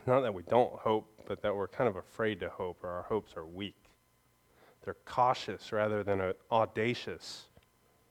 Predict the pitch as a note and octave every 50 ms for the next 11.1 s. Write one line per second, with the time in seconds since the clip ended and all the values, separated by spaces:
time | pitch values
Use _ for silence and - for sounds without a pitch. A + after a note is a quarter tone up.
0 | _ _ _ _ _ _ _ _ _ _ _ _ _ _ _ _ _ _ _ _
1 | _ _ _ _ _ _ - A2+ - - - F#2+ F#2+ B2 C3 B2 - - - F#2+
2 | - - - - D3+ D3 C#3+ B2+ - - G#2+ F#2+ - - - - D3 D3 C3 -
3 | - - A2 F#2+ G#2+ G2+ G2 F#2+ G2 F#2+ - - - - - - - - - -
4 | G#2+ G#2 G#2+ C#3 E3 D#3+ - - A#2 - - - C#3+ C#3 C3+ B2 - - - C#3+
5 | C#3 A#2+ A2 A2+ A#2+ C3+ C#3+ C3+ A#2+ A2 G#2 G2+ G#2 G#2 G2 - C3 B2+ C3 C#3+
6 | B2+ A2 F#2+ - - - D3+ D3 C#3 C3 B2 - - A#2+ B2+ B2+ B2 - - G#2+
7 | F#2 F#2+ A#2 C3+ C3+ - - A#2+ A2+ A#2+ B2 A#2+ - - - C3+ B2 B2 A#2+ A2+
8 | G#2+ - - - G#2 G#2 A#2+ B2 - - A2+ G2+ - - - - - - - -
9 | - _ _ _ - - G#2 - - C#3 C3+ C3+ - - - - - _ _ _
10 | _ _ - G#2+ - - - B2 A#2+ A#2 A2+ A2 - - G#2+ G2+ A2 A2 A2+ A2
11 | G2+